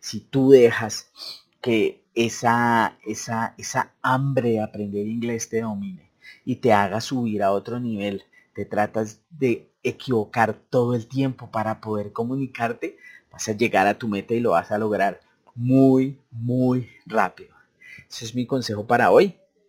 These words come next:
Espero haya respondido a esta pregunta para ti y hoy entiendas, en este momento ya entiendas por qué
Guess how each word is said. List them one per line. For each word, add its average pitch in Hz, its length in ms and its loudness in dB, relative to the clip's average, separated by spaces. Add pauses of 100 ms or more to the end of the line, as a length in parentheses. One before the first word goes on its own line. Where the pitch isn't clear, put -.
(340)
Espero 117 320 2
haya 127 340 2
respondido 113 680 2
a - 20 -4
esta 131 220 -10
pregunta 113 400 -6
para 123 260 -2
ti - 300 -8
y 127 160 4
hoy 110 200 4
entiendas, 127 600 -2
en 98 160 -10
este 101 240 -4
momento 135 420 2
ya 127 140 -8
entiendas 127 480 -6 (240)
por 117 220 2
qué 131 340 0